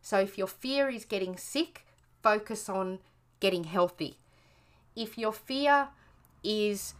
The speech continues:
"I'm scared my partner will leave me," focus on making it the best relationship that you can be and being there for that person and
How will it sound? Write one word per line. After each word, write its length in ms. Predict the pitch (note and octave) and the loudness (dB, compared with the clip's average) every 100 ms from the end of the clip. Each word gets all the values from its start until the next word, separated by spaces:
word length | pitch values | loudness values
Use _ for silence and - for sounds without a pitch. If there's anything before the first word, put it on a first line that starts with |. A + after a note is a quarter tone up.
| - - - - - - | -20 -20 -20 -20 -20 0
"I'm 160 | A3 A3 | 2 2
scared 600 | - - A3+ A3+ A#3 A3 - - | -4 0 4 4 4 0 -12 -4
my 140 | G#3 | -4
partner 500 | F#3 - A3 - G#3 | -2 4 4 4 -2
will 240 | F#3+ F#3 F3+ | -2 -4 0
leave 380 | G#3 C4+ D4 | 0 0 -2
me," 300 | D4 E4 F#4 - - _ _ | 0 0 0 -6 -20 _ _
focus 640 | - - C4 - D4 C#4 A#3+ A3 | -4 4 4 4 -2 -4 -6 0
on 360 | A3 G#3+ A3 - - _ _ | 2 2 -2 -10 -20 _ _
making 440 | G#3+ G#3 G#3 A3 G#3 | 0 0 0 -2 -4
it 120 | - | -4
the 80 | G3 | -4
best 380 | G3+ G#3 - | -2 -2 -2
relationship 840 | G#3 G3+ F3 - G3+ F#3+ - F#3 - | -2 0 0 -2 -4 -4 -4 -6 -4
that 140 | F3+ | -6
you 140 | F#3 G3 | -4 -6
can 260 | - F3 | -6 -6
be 360 | D#3+ F3 E3+ - | 2 2 2 -2
and 180 | F3 D#3+ | -8 -2
being 340 | F#3+ F#3+ F#3+ | 0 0 -2
there 160 | F#3 F3+ | -2 -2
for 140 | - | -2
that 220 | F#3 - - | -4 -4 -4
person 520 | F#3+ F3+ - F#3 E3+ | -4 -4 -4 -4 -4
and 340 | F#3 F3+ F3 | -4 -4 -6